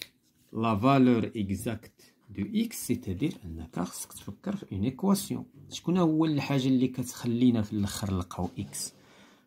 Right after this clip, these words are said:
بيان سور سي ليكواسيون. اذا دابا هنايا غادي نفهموا التمرين. اذا هاد، هاد لو ديسك هذا اللي بالاصفر باش يكون كيساوي اللون الاخضر،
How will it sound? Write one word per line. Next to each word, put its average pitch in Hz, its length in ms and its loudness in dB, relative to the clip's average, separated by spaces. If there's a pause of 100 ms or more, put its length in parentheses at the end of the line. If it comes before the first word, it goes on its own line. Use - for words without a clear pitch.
(160)
بيان 82 140 -4
سور 95 220 0
سي - 220 -2
ليكواسيون. 143 600 0 (920)
اذا 107 120 4
دابا 147 340 8
هنايا 165 460 6 (580)
غادي 147 160 4
نفهموا 123 360 2
التمرين. 92 580 -2
اذا 143 240 2
هاد، 143 360 4 (1300)
هاد 135 280 6
لو 147 120 10
ديسك 127 400 4
هذا 120 200 2
اللي 110 180 4
بالاصفر 101 520 -4 (300)
باش 135 280 0
يكون 131 300 2
كيساوي 120 540 4
اللون 101 300 6
الاخضر، - 520 -6